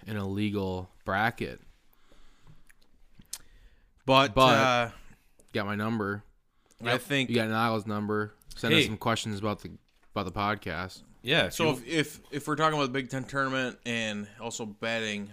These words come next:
Speaker 2: I will be getting into some illegal betting, I guess. With the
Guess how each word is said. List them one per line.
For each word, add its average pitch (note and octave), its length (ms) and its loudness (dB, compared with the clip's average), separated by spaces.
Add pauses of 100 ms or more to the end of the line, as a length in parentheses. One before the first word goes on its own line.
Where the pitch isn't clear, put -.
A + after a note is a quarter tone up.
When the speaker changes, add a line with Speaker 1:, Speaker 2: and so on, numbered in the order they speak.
(140)
Speaker 2:
I A2 200 -4
will A2+ 180 -4
be A2 120 -4
getting A2 300 -4
into G#2 300 -8
some G#2 180 -10
illegal G2+ 360 -6 (120)
betting, G2 500 -8
I G#2+ 80 -8
guess. A2 500 -10 (1080)
With A2+ 220 -10
the G#2 400 -6